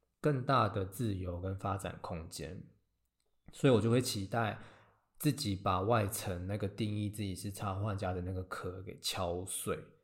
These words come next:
相对来说，就是说我的创作能力其实它没有消失，但是我好像不再需要窝在这颗石头里面画别人要我画的图，那画完之后呢，再伸手出去交稿给他们。我要做的应该是，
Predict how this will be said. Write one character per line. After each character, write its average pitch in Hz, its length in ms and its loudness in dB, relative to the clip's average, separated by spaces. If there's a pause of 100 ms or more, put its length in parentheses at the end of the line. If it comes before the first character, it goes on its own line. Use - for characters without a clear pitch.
(160)
相 127 100 0
对 127 80 4
来 110 60 4
说， 104 80 0
就 107 120 0
是 113 140 0
说 113 180 0
我 95 120 0
的 90 100 0
创 113 220 0
作 113 140 4
能 92 180 0
力 101 120 -2
其 98 160 -6
实 90 220 -6
它 98 500 -4 (120)
没 104 100 -2
有 95 100 -2
消 90 300 -2
失， 90 420 -6 (720)
但 143 160 4
是 147 60 6
我 110 160 4
好 98 100 -2
像 117 220 -2
不 113 100 -6
再 120 200 4
需 110 400 -2
要 110 220 4
窝 101 300 0
在 104 220 0
这 98 100 -2
颗 104 220 -2
石 95 300 -4
头 98 220 0
里 90 140 -4
面 95 280 -2
画 - 540 -4 (140)
别 101 160 2
人 107 140 2
要 107 120 0
我 90 120 2
画 98 220 0
的 87 100 -2
图， 87 420 -6 (340)
那 123 100 4
画 131 140 4
完 113 140 6
之 117 140 2
后 120 160 2
呢， 104 140 4
再 113 80 2
伸 107 240 0
手 98 160 0
出 98 160 -6
去 104 140 -4
交 95 160 -2
稿 90 140 0
给 80 140 -8
他 87 180 -2
们。 - 260 -10 (320)
我 104 160 0
要 123 80 4
做 131 180 4
的 107 100 2
应 104 140 0
该 110 260 -2
是， 104 520 -2